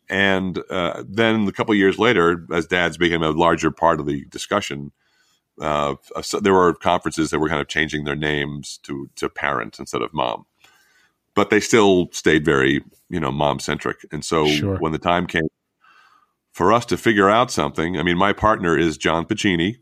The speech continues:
Speaker 1: who's married to Carrie Pacini, who is partners with Laura Mays. And so Carrie and Laura had done Mom two point oh, and so they kind of shotgun married, uh, John and me, 'cause Laura knew me and, and Carrie knew her husband.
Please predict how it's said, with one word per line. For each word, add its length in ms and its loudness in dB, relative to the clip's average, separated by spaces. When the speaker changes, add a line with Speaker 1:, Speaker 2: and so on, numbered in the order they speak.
Speaker 1:
who's 300 0
married 400 0
to 240 2
Carrie 320 0
Pacini, 560 -4
who 180 2
is 140 -2
partners 420 -4
with 100 -6
Laura 280 -2
Mays. 460 -4
And 440 -6
so 260 2
Carrie 360 2
and 140 0
Laura 400 4
had 200 -4
done 220 0
Mom 300 0
two 180 0
point 240 -4
oh, 200 -2
and 120 -6
so 160 -4
they 180 -2
kind 200 -4
of 80 -6
shotgun 420 -2
married, 420 -2
uh, 140 -4
John 260 0
and 100 -4
me, 300 -2
'cause 120 -2
Laura 300 4
knew 160 4
me 420 2
and, 500 -4
and 160 -6
Carrie 280 0
knew 160 0
her 100 2
husband. 380 -4